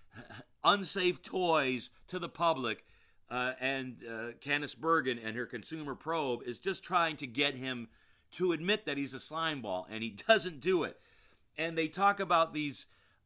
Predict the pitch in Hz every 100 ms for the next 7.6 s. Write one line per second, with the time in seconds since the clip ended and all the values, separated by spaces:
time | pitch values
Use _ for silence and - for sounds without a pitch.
0 | _ _ _ _ _ _ _ _ _ _
1 | _ _ 156 170 151 - 170 196 175 143
2 | 120 165 202 196 185 143 160 170 107 80
3 | 160 165 170 190 165 - 170 170 135 98
4 | 110 92 - _ _ _ _ _ _ -
5 | 135 131 160 147 165 - 180 143 120 95
6 | 90 135 - - 156 151 127 156 156 131
7 | 117 - 196 143 104